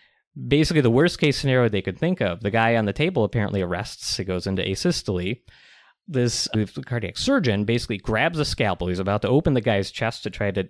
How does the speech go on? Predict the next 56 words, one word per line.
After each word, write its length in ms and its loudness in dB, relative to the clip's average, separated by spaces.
internally 480 0
defibrillate 520 -4
him. 120 -4
That 120 -4
was 120 -10
the 40 -8
style 360 -8
at 80 -10
the 60 -12
time. 260 -8
And 600 2
tells 340 2
the 100 0
guy, 260 4
like, 160 0
who's, 220 -2
like, 160 -2
falling 340 0
out 120 2
of 60 -4
consciousness 600 -2
is, 140 -4
you 80 -2
know, 180 -8
the 60 -6
heart's 240 -8
not 140 -12
going. 220 -4
He 60 -16
says, 160 -14
"Cough," 400 0
you 80 -4
know, 80 -4
'cause 100 -4
he's 80 -2
hoping 300 2
that 160 2
it 40 -14
basically 280 -2
it'll, 160 -2
like, 260 -6
just 220 -4
do 140 0
something, 300 -4
change 260 -4
the 60 -4
pressure, 400 -4
change 300 -2
the 80 -4
blood 240 -2
flow 160 -2
in 60 0
the 100 0
arteries, 300 -2
et 100 -10
cetera. 360 -2